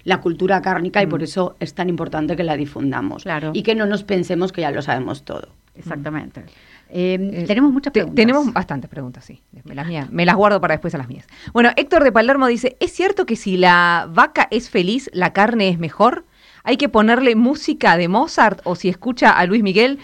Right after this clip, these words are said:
Speaker 2: se pone loca y la carne sale dura?"
Speaker 3: <laughs> Ah, si escuchas a Luis Miguel, se pone loca de amor la ca-, la vaca.
Speaker 1: <laughs> Bueno, es justo lo que ac-, lo que acabamos de escu-, de decir.
Speaker 2: Exacto, de
Speaker 1: Es
Speaker 2: decir.
Speaker 1: exactamente eso.
Speaker 2: Sí.
Speaker 1: La vaca cuanto ma-, mejor viva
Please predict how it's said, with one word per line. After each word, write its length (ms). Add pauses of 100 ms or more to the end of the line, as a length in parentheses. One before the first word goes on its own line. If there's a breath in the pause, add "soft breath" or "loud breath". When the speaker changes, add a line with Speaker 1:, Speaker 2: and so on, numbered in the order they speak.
Speaker 2:
se 160
pone 280
loca 280
y 120
la 100
carne 220
sale 240
dura?" 300
Speaker 3:
<laughs> 260
Ah, 240
si 60
escuchas 300
a 340
Luis 120
Miguel, 320
se 100
pone 220
loca 180
de 60
amor 340
la 160
ca-, 160
la 140
vaca. 380
Speaker 1:
<laughs> 20
Bueno, 240
es 100
justo 300
lo 140
que 80
ac-, 200
lo 140
que 80
acabamos 460
de 80
escu-, 220
de 200
decir. 80
Speaker 2:
Exacto, 440
de 80
Speaker 1:
Es 80
Speaker 2:
decir. 180
Speaker 1:
exactamente 560
eso. 240
Speaker 2:
Sí. 40
Speaker 1:
La 120
vaca 320
cuanto 460
ma-, 340
mejor 420
viva 400